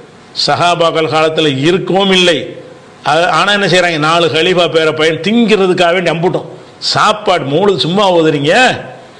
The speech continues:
இந்த மௌலிது பித்து பித்து அலையிறதுக்கு என்ன காரணம்? இந்த அஜத்துமாரெல்லாம் மௌலிது ஓத வந்தாங்கன்னா என்ன செய்யுங்க? மக்கள் என்ன செய்யுங்க? மௌலிது ஓத கூப்பிட்டுட்டு முதலாம் ஓதி முடிச்சுட்டு அஜர்த்து சந்தோஷமா போயிட்டு வாங்கன்னு சொல்லுங்க. பைசா கொடுக்காதீங்க, டீ கூட போட்டு கொடுக்காதீங்க.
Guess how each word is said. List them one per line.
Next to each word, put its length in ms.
இந்த 140
மௌலிது 440
பித்து 320
பித்து 160
அலையிறதுக்கு 400
என்ன 220
காரணம்? 760
இந்த 200
அஜத்துமாரெல்லாம் 640
மௌலிது 320
ஓத 220
வந்தாங்கன்னா 540
என்ன 140
செய்யுங்க? 420
மக்கள் 340
என்ன 120
செய்யுங்க? 300
மௌலிது 300
ஓத 80
கூப்பிட்டுட்டு 720
முதலாம் 360
ஓதி 200
முடிச்சுட்டு 720
அஜர்த்து 520
சந்தோஷமா 540
போயிட்டு 260
வாங்கன்னு 240
சொல்லுங்க. 580
பைசா 280
கொடுக்காதீங்க, 640
டீ 140
கூட 200
போட்டு 200
கொடுக்காதீங்க. 680